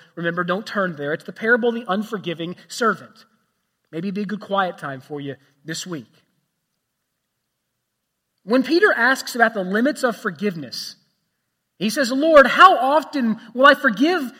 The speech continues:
my brother's sin against me and I still forgive him?" And Jesus told him the story of a man who had an unpayable debt.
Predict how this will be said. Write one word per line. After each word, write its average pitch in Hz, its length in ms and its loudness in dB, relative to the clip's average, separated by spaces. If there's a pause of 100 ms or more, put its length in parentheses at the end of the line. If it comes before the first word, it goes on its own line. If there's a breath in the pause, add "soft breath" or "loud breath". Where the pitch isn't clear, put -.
(100 loud breath)
my 240 140 4
brother's 277 380 6
sin 339 340 -2
against 269 480 -4
me 175 300 -6 (100)
and 247 100 0
I 269 80 6
still 330 340 0
forgive 277 500 -2
him?" 151 260 -8 (1400)
And 123 80 -20
Jesus 220 280 -6
told 254 280 -2
him 262 80 0
the 285 80 -2
story 170 420 -4
of 175 60 -8
a 190 60 -4
man 190 340 -2
who 214 80 -2
had 202 160 -2
an 196 40 -4
unpayable 208 540 -4
debt. 185 340 -8